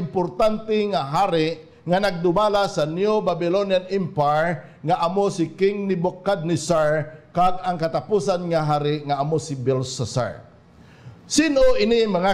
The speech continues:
kauturan, si Nebuchadnezzar? According to the New International Encyclopedia of Bible Characters, nagasiling nga si King Nebuchadnezzar was the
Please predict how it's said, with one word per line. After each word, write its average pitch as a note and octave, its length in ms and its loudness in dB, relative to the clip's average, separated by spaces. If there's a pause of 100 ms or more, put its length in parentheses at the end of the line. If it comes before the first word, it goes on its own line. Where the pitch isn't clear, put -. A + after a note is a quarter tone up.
kauturan, F#3 480 2
si F#3 160 -2
Nebuchadnezzar? A3+ 1040 -2 (1200)
According A3 560 4
to G3+ 80 4
the E3+ 160 4
New A3 320 2
International G3 800 -2
Encyclopedia F3 800 -2
of D#3+ 80 -4
Bible F3+ 320 -2
Characters, D#3 880 -2 (240)
nagasiling F#3+ 560 2
nga E3+ 80 -2
si F3+ 160 -6
King C4+ 400 -4
Nebuchadnezzar F#3+ 960 -2 (240)
was G#3 240 2
the F#3 160 0